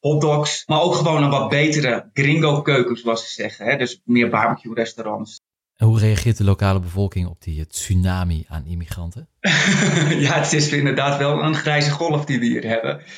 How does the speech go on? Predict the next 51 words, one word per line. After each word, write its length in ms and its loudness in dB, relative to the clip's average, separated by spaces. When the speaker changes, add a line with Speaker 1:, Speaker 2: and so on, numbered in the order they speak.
Speaker 1:
Alhoewel 300 2
je 60 2
het 100 2
ook 120 2
niet 140 4
moet 120 2
overdrijven, 560 2
hoor, 120 0
Stefan, 520 -2
want, 380 -2
eh, 360 2
het 260 0
zijn 200 0
er 80 -2
bijna 260 0
tienduizend, 500 0
dat 100 -8
is 120 0
nog 200 0
geen 180 0
twee 260 0
procent 380 -6
van 140 -6
de 60 -4
bevolking. 640 -14
Nee, 220 0
het 140 0
voordeel 280 2
van 180 0
die 100 2
Amerikanen 440 2
is 100 -2
natuurlijk 320 -2
dat 100 -4
ze 60 -8
geld 240 0
in 60 2
het 100 0
laadje 300 -2
brengen 320 -4
voor 140 0
de 320 0
lokale 480 0
economie. 400 0
Restaurants, 760 0
eh, 260 0
de 140 -2
taxis, 720 0
eh, 320 0
de 200 0
woningverhuur, 1120 0